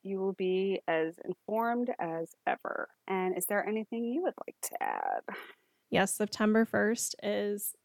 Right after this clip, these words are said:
Speaker 2: Orange Tabby Appreciation Day.
Speaker 1: Ah.
Speaker 2: So if you have an orange tabby, which I do.
Speaker 1: It's Salsa's Day.
Speaker 2: Yes, it's Salsa Day. And then also Fish, R I P.
Speaker 1: Mm-hmm.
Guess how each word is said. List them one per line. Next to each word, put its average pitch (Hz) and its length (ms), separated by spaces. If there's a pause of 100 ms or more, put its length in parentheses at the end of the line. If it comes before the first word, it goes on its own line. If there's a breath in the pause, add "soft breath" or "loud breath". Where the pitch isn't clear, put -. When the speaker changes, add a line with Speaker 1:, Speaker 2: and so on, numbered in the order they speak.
(120)
Speaker 2:
Orange 214 420
Tabby 202 460
Appreciation 196 840
Day. 311 260
Speaker 1:
Ah. 240 160
Speaker 2:
So 185 540 (160)
if 208 180
you 220 80
have 214 180
an 208 100
orange 202 320
tabby, 214 360
which 226 160
I 190 180
do. 180 120
Speaker 1:
It's 170 200 (120)
Salsa's 254 420
Day. 180 360 (200)
Speaker 2:
Yes, 196 300
it's - 280 (120)
Salsa 196 360
Day. 190 360 (180)
And 202 180
then 190 160
also 196 600
Fish, 185 400
R 185 160
I 160 120
P. 185 240
Speaker 1:
Mm-hmm. 196 280